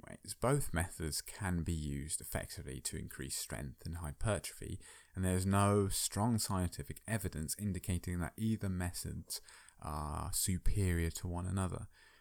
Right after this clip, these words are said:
The main difference between methods is that it is easier to simulate real-life movements and sport-specific movements with free weights compared to most machines, which usually have limited adaptability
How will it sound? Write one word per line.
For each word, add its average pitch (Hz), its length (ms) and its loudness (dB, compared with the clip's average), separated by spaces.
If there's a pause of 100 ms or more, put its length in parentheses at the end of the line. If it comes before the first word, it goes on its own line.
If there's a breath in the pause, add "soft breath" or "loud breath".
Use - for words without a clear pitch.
(280 soft breath)
The 107 60 2
main 123 300 6
difference 120 360 4
between 87 340 4
methods 78 460 0
is 82 140 -6
that 78 280 -2
it 87 160 -2
is 101 300 -2
easier 107 540 4
to - 160 -2
simulate 87 640 2
real-life 95 600 2
movements 80 460 0
and 82 100 -4
sport-specific - 1000 0
movements 78 500 -2 (340 loud breath)
with 98 220 6
free 92 300 4
weights 73 280 0
compared 80 460 2
to - 100 -2
most 78 400 0
machines, 85 680 0 (420 loud breath)
which 95 240 -2
usually 113 460 4
have 85 240 2
limited 82 580 -2
adaptability 82 1000 -2